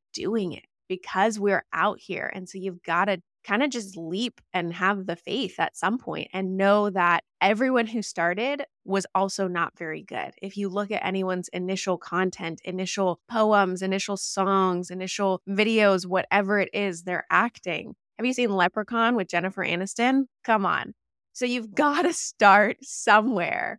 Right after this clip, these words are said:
and just knowing that you can take that leap and the net will appear somewhere down the road.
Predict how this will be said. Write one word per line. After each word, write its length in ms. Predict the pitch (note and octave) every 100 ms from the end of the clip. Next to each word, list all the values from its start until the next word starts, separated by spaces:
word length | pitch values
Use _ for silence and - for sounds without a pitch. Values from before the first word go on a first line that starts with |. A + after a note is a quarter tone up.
| _
and 220 | G#3 G#3 G#3
just 160 | G#3+
knowing 500 | A3 G3+ G#3 G#3+ G#3+
that 140 | G3 G3
you 120 | G3
can 200 | G3+ F#3
take 400 | - - F#3 - F#3
that 260 | D#3+ D#3 -
leap 380 | F3 E3+ G#3 -
and 220 | F3 D#3+ D#3+ -
the 160 | G#3 G#3+
net 320 | G#3+ A3 -
will 200 | G3+ G3
appear 720 | F3+ - F3 E3+ G3 C#4 D4 _
somewhere 500 | - G3+ F#3+ F#3 D#3+
down 240 | D3+ C3
the 80 | C3+
road. 340 | A#2 G2 -